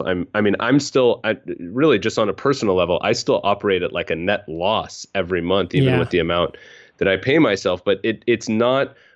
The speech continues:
Speaker 1: a conversation that I've chosen to really push on with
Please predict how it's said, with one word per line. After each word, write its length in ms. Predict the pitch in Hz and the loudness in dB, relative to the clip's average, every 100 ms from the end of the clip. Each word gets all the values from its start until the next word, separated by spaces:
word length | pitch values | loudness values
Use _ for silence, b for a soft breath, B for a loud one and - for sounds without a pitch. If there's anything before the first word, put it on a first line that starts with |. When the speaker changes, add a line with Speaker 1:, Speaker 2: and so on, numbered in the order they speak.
| _ | _
Speaker 1:
a 80 | 98 | -6
conversation 760 | 127 117 101 - 107 113 101 | 0 0 -2 -2 -2 0 0
that 80 | 92 | 0
I've 140 | 85 | -2
chosen 460 | - 107 117 107 90 | -2 2 2 2 0
to 120 | 90 | -2
really 240 | 87 92 90 | 0 2 0
push 380 | - 135 131 95 | -2 -2 0 2
on 240 | 85 85 | 0 0
with 200 | 85 | -2